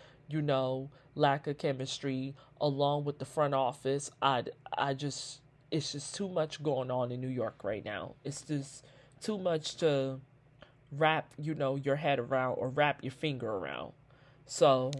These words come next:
yeah, but as for the Raiders, when you're in a divisional race with both the Chargers, the Chiefs,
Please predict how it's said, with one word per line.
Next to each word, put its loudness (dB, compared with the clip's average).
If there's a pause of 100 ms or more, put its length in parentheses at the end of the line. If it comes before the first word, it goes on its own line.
(1160)
yeah, 2
but 0
as -2
for -8
the -6
Raiders, 0 (420)
when -2
you're 4
in 0
a 2
divisional -2
race -6
with -2
both 4
the -12
Chargers, 0
the -14
Chiefs, -4